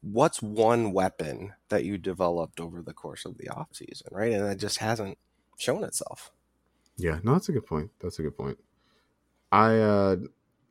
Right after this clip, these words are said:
Speaker 2: I'll be really curious to see what the rotation looks like when Kelly Olynyk comes back. That's, it's like, I, I don't think you can look at the way, like, I, we,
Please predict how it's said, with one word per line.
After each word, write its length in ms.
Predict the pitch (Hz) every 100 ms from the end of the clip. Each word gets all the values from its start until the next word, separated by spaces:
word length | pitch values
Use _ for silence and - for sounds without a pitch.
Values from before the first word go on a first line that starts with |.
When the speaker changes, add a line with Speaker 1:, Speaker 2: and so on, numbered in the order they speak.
| _ -
Speaker 2:
I'll 160 | 110
be 120 | 120
really 580 | 98 82 80 87 87 80
curious 360 | 78 78 78 73
to 80 | -
see 180 | -
what 200 | 76 80
the 80 | 73
rotation 500 | 67 67 - - 60
looks 200 | 58 -
like 220 | 50 -
when 120 | - 64
Kelly 240 | 50 50
Olynyk 320 | - 82 -
comes 200 | - -
back. 220 | - - - -
That's, 440 | 85 82 - - - _ - _
it's 80 | -
like, 120 | 98
I, 200 | 87 107
I 140 | 104 113
don't 280 | 127 117 -
think 260 | 120 120 117
you 80 | 120
can 240 | 120 104
look 220 | 107 113
at 160 | 113 95
the 80 | 95
way, 240 | 95 92
like, 180 | 98 95
I, 160 | 98 117
we, 500 | 110 67 101 107